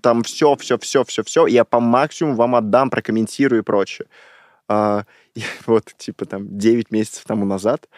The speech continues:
А эта ситуация разрешилась, э, в две тысячи двадцатом.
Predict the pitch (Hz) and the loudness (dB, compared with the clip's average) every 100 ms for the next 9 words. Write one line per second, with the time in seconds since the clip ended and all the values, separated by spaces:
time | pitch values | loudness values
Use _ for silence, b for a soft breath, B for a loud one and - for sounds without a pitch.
0 | B - 131 - - 151 - 131 113 104 | B 0 0 0 2 2 2 0 0 -2
1 | 107 147 143 - - 104 104 101 95 104 | -4 0 0 -2 -8 -4 -2 -4 -4 -2
2 | 135 135 - 98 117 - - 113 - - | -2 -4 -6 -2 -2 -2 -2 -2 -4 -12